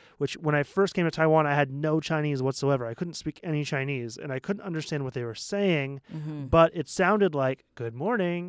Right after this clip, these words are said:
Speaker 2: Mm-hmm. Good morning.
Speaker 1: which just made me go crazy 'cause I was like, "I know they're not saying good morning, but
Speaker 2: Mm-hmm.
Speaker 1: it sounds like that.
Speaker 2: Well,
Speaker 1: I don't know what they're
Speaker 2: the,
Speaker 1: saying."
Speaker 2: the regular
Speaker 1: <laughs>
Speaker 2: way to say it, like, without any, uh, tones or melody is, like, "欢迎光临."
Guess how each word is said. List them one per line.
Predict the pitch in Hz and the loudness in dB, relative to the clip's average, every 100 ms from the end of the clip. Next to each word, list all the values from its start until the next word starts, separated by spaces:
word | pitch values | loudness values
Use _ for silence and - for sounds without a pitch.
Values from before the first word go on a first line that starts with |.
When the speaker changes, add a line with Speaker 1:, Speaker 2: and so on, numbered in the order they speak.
| 180 | -10
Speaker 2:
Mm-hmm. | 160 160 156 | -8 -6 -6
Good | 151 147 | -6 -6
morning. | 147 147 139 139 - | -6 -4 -6 -10 -10
Speaker 1:
which | 131 131 - | -6 -6 -4
just | 139 - - | -6 -8 -14
made | 135 127 123 | -10 -8 -6
me | 123 | -6
go | 123 117 | -6 -6
crazy | 131 123 120 | -4 -4 -6
'cause | - | -6
I | |
was | 123 | -6
like, | 123 - | -6 -8
"I | 135 | -6
know | 135 | -2
they're | 170 147 143 | -2 -4 -6
not | |
saying | - 127 | -6 -6
good | 127 117 | -6 -6
morning, | 113 127 151 160 | -8 -8 -10 -8
but | 131 | -6
Speaker 2:
Mm-hmm. | 120 | -6
Speaker 1:
it | 135 | -6
sounds | 127 127 131 | -6 -8 -10
like | 110 - | -14 -14
that. | - - _ - | -14 -16 _ 2
Speaker 2:
Well, | 240 | 4
Speaker 1:
I | 214 | 4
don't | 131 | 2
know | 120 | -4
what | 151 | 2
they're | 240 226 | 4 4
Speaker 2:
the, | |
Speaker 1:
saying." | 117 - _ | 2 -14 _
Speaker 2:
the | 190 240 | 2 4
regular | 214 226 254 285 233 202 | 6 4 6 6 6 6
Speaker 1:
<laughs> | 185 | 6
Speaker 2:
way | 196 208 185 | 6 4 4
to | 170 | -2
say | - 170 160 | 0 0 0
it, | 147 | -2
like, | 156 151 - | -4 -4 -6
without | 147 156 147 160 160 | -4 -2 2 2 2
any, | 156 156 151 143 143 | -2 -4 -4 -4 -6
uh, | 135 135 - | -8 -8 -10
tones | - 151 156 156 135 143 | -4 -2 -2 -4 -8 -12
or | 131 139 | -10 -6
melody | 139 156 165 160 151 | -4 -4 -4 -4 -6
is, | 131 | -8
like, | 135 - | -12 -16
"欢 | - 180 180 | -6 -4 -4
迎 | 151 143 | -8 -6
光 | 147 139 143 | -8 -8 -10
临." | - | -14